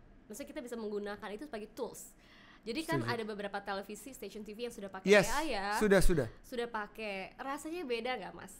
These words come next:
Speaker 2: Beda lah.
Speaker 1: Di, di wawancara sama robot sama
Speaker 2: Tentu,
Speaker 1: manusia.
Speaker 2: tentu.
Speaker 1: Dan menggalinya juga beda.
Speaker 2: Iya.
Speaker 1: Kadang-kadang kita bisa berimprovisasi loh.
Speaker 2: Betul.
Speaker 1: Kita melihat nih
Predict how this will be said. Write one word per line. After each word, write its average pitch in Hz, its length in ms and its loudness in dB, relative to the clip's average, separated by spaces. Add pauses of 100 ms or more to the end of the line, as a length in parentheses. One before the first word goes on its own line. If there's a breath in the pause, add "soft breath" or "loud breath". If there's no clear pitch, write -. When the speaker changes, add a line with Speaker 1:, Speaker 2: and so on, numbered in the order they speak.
(140)
Speaker 2:
Beda 147 400 4
lah. 170 260 4
Speaker 1:
Di, 240 300 -10
di 240 160 -8
wawancara 240 500 -2
sama 233 140 -4
robot 226 320 -6
sama 240 180 2
Speaker 2:
Tentu, 202 300 6
Speaker 1:
manusia. 190 80 6
Speaker 2:
tentu. 156 320 4 (640 loud breath)
Speaker 1:
Dan 262 240 0
menggalinya 269 640 -4
juga 202 320 -6
beda. 180 320 -6
Speaker 2:
Iya. 151 240 8
Speaker 1:
Kadang-kadang 302 260 -4
kita 320 240 -6
bisa 269 200 -6
berimprovisasi 214 1000 -10
loh. 175 140 -6
Speaker 2:
Betul. 147 480 4
Speaker 1:
Kita 240 240 -2
melihat 262 320 -2
nih 277 80 -8